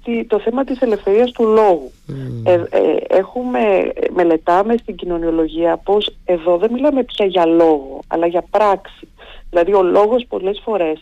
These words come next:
Speaker 1: έχει αποτελέσματα, ε, τα οποία οδηγούν σε πράξεις. Δηλαδή, η, ο λόγος μίσους έχει αποτέλεσμα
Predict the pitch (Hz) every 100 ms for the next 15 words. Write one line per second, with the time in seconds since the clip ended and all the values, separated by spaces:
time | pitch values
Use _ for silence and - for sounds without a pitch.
0 | - 202 202 262 262 - - - - _
1 | - 185 - 190 185 185 185 185 180 170
2 | 165 - 175 220 - - - - 190 190
3 | 180 175 175 170 165 170 - - - 180
4 | 170 220 262 262 214 180 226 254 - 247
5 | 240 - - - 196 185 185 - - -
6 | - - - 160 170 160 - 165 151 151
7 | - - - - 151 185 247 285 277 254
8 | 226 180 - 175 - - - - 214 240
9 | 240 269 254 208 202 202 190 185 180 185
10 | 196